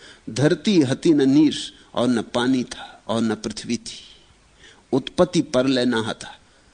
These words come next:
जब उत्पत्ति भी न हुई थी संसार की, परलय की तो बात ही कहां। तब की कहे कबीर, कबीर तब की कह रहा है।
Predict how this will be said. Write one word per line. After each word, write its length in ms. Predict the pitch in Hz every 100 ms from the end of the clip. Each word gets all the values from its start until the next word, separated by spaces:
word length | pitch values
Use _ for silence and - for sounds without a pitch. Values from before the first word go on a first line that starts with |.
| _ _ _ _ -
जब 240 | 135 107
उत्पत्ति 520 | 135 - 139 - - 185
भी 140 | 190
न 40 |
हुई 260 | 185 175 175 151
थी 80 |
संसार 460 | - 107 107 58 -
की, 200 | - - _ _ _ _
परलय 300 | 135 139 147
की 140 | - 107
तो 160 | 92
बात 340 | 85 80 - 117
ही 40 |
कहां। 260 | - 117 117 _ _ _ _ _ _ _ _ _ _ - - _ -
तब 100 | -
की 240 | - 135
कहे 260 | - 95 104
कबीर, 360 | 85 98 90 - - - _ _ _ _ -
कबीर 360 | 117 143 143 -
तब 100 | -
की 200 | - 131
कह 200 | 104 113
रहा 140 | 76
है। 140 | -